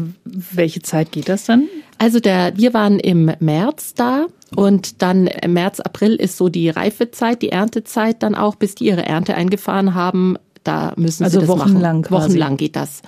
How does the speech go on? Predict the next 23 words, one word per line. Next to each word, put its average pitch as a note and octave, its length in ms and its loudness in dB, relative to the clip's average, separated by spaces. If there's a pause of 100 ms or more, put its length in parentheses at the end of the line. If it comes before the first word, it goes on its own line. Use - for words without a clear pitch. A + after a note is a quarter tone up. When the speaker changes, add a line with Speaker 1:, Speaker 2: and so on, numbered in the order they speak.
(180)
Speaker 2:
Und F#3+ 200 0
dann G3 200 2
kommen G#3+ 280 2
die F3 120 0
Touristen B3 840 0
und F3+ 480 -2
dann E3 300 -2 (300)
haben E3 140 0
sie - 140 -4
auch D#3+ 140 -4
wieder F#3 200 -6
andere, G3+ 300 2
aber F3+ 120 0
die - 200 -2
Ernte D#3+ 360 -2
brauchen D#3 320 -6
sie, - 140 -8
von C#3+ 140 -6
der - 100 -6
Ernte - 240 -6
sind - 180 -14
sie - 80 -14
abhängig. - 460 -14